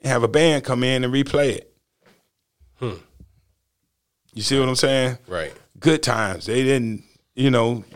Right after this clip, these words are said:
Speaker 1: they've been cutting that record and rapping on that beat. Then it's like, yo, we have somebody come in and play Good Times.
Speaker 2: Right.
Speaker 1: And Sugar Hill got, got Rapper's Delight.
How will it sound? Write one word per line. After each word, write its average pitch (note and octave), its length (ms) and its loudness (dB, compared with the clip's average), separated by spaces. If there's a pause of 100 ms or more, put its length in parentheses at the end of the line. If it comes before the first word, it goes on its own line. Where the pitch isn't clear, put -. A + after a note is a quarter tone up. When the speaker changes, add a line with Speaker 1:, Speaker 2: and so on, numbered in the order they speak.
Speaker 1:
they've C3 160 0
been C3 140 0
cutting C3+ 220 2
that B2+ 140 0
record C3 380 2
and B2+ 260 -2
rapping C3 300 0
on B2+ 140 -2
that B2+ 180 -2
beat. C#3 240 0 (640)
Then B2+ 220 2
it's A#2+ 100 0
like, A#2+ 220 0
yo, C3 260 4
we A2+ 100 0
have A#2 220 0
somebody A#2+ 240 -2
come A#2+ 240 0
in A#2+ 180 2
and G#2 120 -6
play C#3 220 2
Good A2+ 220 0
Times. A#2+ 540 -4 (460)
Speaker 2:
Right. E2 340 -6
Speaker 1:
And B2+ 100 -4
Sugar C#3 300 2
Hill D3 240 6
got, A#2+ 320 0 (1300)
got A#2 160 0
Rapper's B2 320 2
Delight. C#3+ 380 0